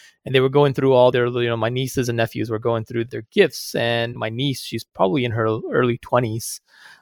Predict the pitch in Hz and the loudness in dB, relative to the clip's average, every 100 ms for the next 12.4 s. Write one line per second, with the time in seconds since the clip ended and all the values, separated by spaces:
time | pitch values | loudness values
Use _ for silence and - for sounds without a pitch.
0 | _ _ - 131 151 127 160 143 120 131 | _ _ -12 -8 -4 0 0 0 0 0
1 | 135 131 110 - 180 - - 98 113 123 | 2 0 -2 0 -2 0 -2 0 -2 -2
2 | 123 175 135 120 104 127 120 110 120 110 | 0 2 0 -2 -4 -4 -4 0 0 2
3 | 113 - 113 117 113 123 123 113 - 113 | 0 -2 -4 0 2 2 -2 -10 -8 -8
4 | 120 117 120 107 101 110 131 - 95 - | 0 0 2 -2 -2 0 0 0 -4 -2
5 | 104 98 120 - _ _ - _ _ 240 | -2 -2 -2 -8 _ _ -20 _ _ -8
6 | 139 - 135 196 202 156 135 139 175 170 | -6 -4 0 0 0 -4 -2 0 0 0
7 | 240 214 240 175 143 127 113 113 107 - | 2 0 2 2 4 2 2 -2 -2 -6
8 | 117 - 120 - 120 110 113 113 107 - | -6 -4 -6 -4 2 2 2 2 2 0
9 | - - 107 - 117 104 _ - 113 110 | -6 -2 -2 -2 -2 -2 _ -8 -6 -4
10 | 110 110 - 240 135 - 156 160 185 190 | -4 -4 -6 0 0 0 -4 0 0 0
11 | 156 139 135 139 120 - 135 131 147 - | 2 2 2 0 -6 -6 -6 -4 -4 -4
12 | 143 156 151 - | -4 2 2 0